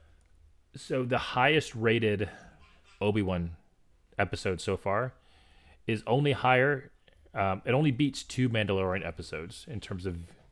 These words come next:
fan viewership. Um, and it's on pace to actually be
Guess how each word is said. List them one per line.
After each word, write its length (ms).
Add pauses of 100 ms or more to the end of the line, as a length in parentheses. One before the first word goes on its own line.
(160)
fan 420 (380)
viewership. 460 (960)
Um, 300 (200)
and 140
it's 160
on 180
pace 540
to 120
actually 360
be 320